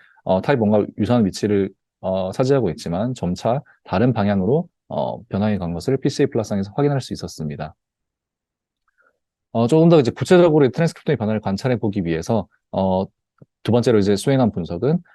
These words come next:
어, X축에, 어, 타임 포인트를 늘어두고, 어, 유전자 발현의 변화 양상이 변화,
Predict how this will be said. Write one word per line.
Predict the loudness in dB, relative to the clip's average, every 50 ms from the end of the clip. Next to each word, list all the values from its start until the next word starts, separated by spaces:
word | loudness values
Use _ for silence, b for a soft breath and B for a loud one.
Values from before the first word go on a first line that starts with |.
| b b b
어, | -2 -2
X축에, | -2 -2 0 0 2 4 6 6 6 6
어, | 4 4 2 2 2
타임 | 2 0 0 2
포인트를 | 0 0 0 0 0 0 0
늘어두고, | 0 0 -2 -2 -2 -6 _ _ _ _ _ -10 -8 -6 -4 -4 -4 -4 B B B B B _
어, | -6 -2 -2 2 4
유전자 | 4 4 6 4 4
발현의 | 2 2 2 2 4 4 4 2 0 -2 -6 _ _ _ _ _ _ _ _ _ _ _
변화 | -2 0 2 2 2 2
양상이 | 2 0 -2 -4 -4 -4 -4 -4
변화, | -4 -4 -2 -2 0 0 -2